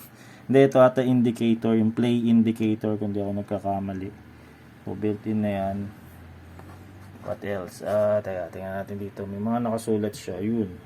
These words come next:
So, yun. Sticker, yung issue niya, tatanggal. Made in Taiwan siguro to or China. Solo Air. Panalo. Ang problem lang namin, kasi yung bike,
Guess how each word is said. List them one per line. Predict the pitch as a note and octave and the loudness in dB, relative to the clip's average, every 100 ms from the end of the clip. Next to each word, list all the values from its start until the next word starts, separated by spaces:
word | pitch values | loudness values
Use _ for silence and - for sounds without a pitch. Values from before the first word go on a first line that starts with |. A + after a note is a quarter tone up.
| A2 A2 | -16 -6
So, | A2+ | 0
yun. | A2 A2 G#2+ A2 | 4 4 2 -2
Sticker, | - A2 A2+ A2 G#2 | -2 -2 2 2 2
yung | G#2 G#2 | -2 -4
issue | - G#2 | -4 -4
niya, | G2+ F#2+ | -4 -6
tatanggal. | G2 - G2+ G2 G2 F#2+ G2 G2 - - - - - - - - - A#2+ | -10 -8 -8 -6 -8 -8 -12 -14 -16 -18 -16 -16 -16 -20 -20 -20 -12 -2
Made | B2 B2 C3+ | 0 2 6
in | C3+ C3+ | 6 6
Taiwan | B2+ A#2 A#2 A#2 | 4 4 4 2
siguro | A#2 A2 A2+ A2 | 0 2 4 4
to | A2 A2 | 2 2
or | G2+ G2+ | 2 0
China. | - G2+ G2 F#2+ F#2 F2+ - | -2 -4 -4 -8 -12 -14 -12
Solo | - A2 G#2+ G2+ | -2 0 0 -2
Air. | G2+ G#2 F#2 F2 - - - - - - - - - - - - - - A2 | 0 0 -2 -8 -14 -16 -18 -18 -18 -16 -16 -16 -14 -14 -16 -16 -16 -14 -8
Panalo. | G#2 G2+ G2+ G2+ A2+ G#2 - - - - - - | -4 -4 -2 0 0 -2 -8 -20 -20 -20 -18 -6
Ang | A2+ A#2 A2+ G#2 - | -2 0 0 -2 -8
problem | - C3+ E3 D#3 D3 C#3 | 2 6 6 6 6 6
lang | C3+ B2+ | 4 4
namin, | B2 A#2 G#2+ G#2 | 4 4 2 0
kasi | A#2 C3 D3 D3+ | -2 0 0 2
yung | C#3+ | 4
bike, | A2+ A2 A2+ | 8 8 6